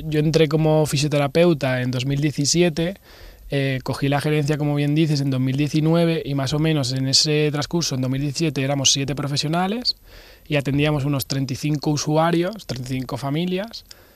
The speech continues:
En dos mil diecinueve, cuando yo cogí la gerencia, éramos ocho profesionales, uno más, y atendíamos, eh,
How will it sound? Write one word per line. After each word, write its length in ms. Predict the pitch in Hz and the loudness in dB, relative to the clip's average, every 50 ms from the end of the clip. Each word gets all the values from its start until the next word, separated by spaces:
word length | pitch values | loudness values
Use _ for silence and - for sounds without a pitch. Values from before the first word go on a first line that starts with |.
| _ _ - - - - - | _ _ -20 -20 -12 -4 0
En 120 | 151 156 | 2 2
dos 160 | 147 143 135 | 2 4 4
mil 140 | 147 151 151 | 4 4 4
diecinueve, 600 | 160 160 - 165 160 165 175 180 180 160 139 123 | 2 2 2 2 4 4 4 4 4 4 2 0
cuando 220 | - 135 135 139 | -2 -2 -2 0
yo 100 | 135 135 | 0 -2
cogí 240 | 135 156 147 - 160 | -2 -4 -4 -2 -2
la 100 | 151 156 | -2 -2
gerencia, 540 | - - 151 160 175 170 - - 143 120 101 | 0 0 0 0 0 0 0 -2 -2 -2 -2
éramos 320 | 101 131 147 147 143 - - - | -2 -4 -2 -4 -4 -6 -4 0
ocho 300 | - 196 185 - - 147 | 0 2 2 2 -2 -4
profesionales, 720 | 131 143 151 156 160 175 175 170 165 165 180 190 - - - - | -4 -4 -2 -2 0 0 0 0 0 0 -2 -4 -8 -12 -8 -2
uno 220 | - 165 175 180 170 | 0 2 4 4 2
más, 360 | 170 165 175 214 214 - - - - - - - - - - - - _ _ _ - | 2 0 -2 -6 -8 -12 -18 -20 -20 -20 -20 -20 -20 -20 -20 -20 -20 _ _ _ -2
y 200 | - 170 175 196 | 2 4 4 4
atendíamos, 720 | 185 170 147 151 139 143 143 147 143 151 160 160 - - | 4 2 2 0 0 2 2 2 2 2 0 0 0 0
eh, 400 | 160 151 143 139 131 127 120 120 | 0 0 0 0 -2 -2 -4 -6